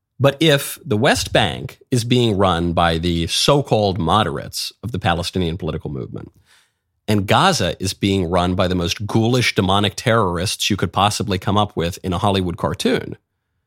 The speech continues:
then there is no cause for Palestinian statehood. I-, if, if Gaza is being run, if Gaza will elect someone like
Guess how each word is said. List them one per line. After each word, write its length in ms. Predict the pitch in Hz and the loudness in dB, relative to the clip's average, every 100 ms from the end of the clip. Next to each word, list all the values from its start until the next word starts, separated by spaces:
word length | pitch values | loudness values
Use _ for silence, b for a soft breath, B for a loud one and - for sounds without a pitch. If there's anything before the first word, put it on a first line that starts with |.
| _ _ _ | _ _ _
then 220 | 123 160 | 2 4
there 180 | 180 170 | 4 4
is 160 | 185 156 | 4 4
no 140 | 113 | 0
cause 320 | - 76 - | 0 -2 -2
for 120 | - - | -10 -2
Palestinian 520 | 90 78 - 76 - | 0 0 -4 -6 -4
statehood. 280 | - - - | -6 -6 -8
I-, 300 | - - 180 | -12 -2 2
if, 240 | 190 175 - | 4 2 2
if 260 | 175 127 | 0 2
Gaza 600 | 127 143 185 190 135 90 87 | 2 4 6 4 2 2 2
is 160 | 120 | 0
being 280 | 113 123 117 | 2 2 4
run, 400 | 92 113 117 60 | 4 2 2 -2
if 120 | 82 | -4
Gaza 340 | - 113 151 135 | 0 2 2 2
will 200 | 113 101 | 2 2
elect 420 | 87 117 95 - | 2 4 2 0
someone 300 | - 107 90 | 0 2 2
like 160 | 80 | 0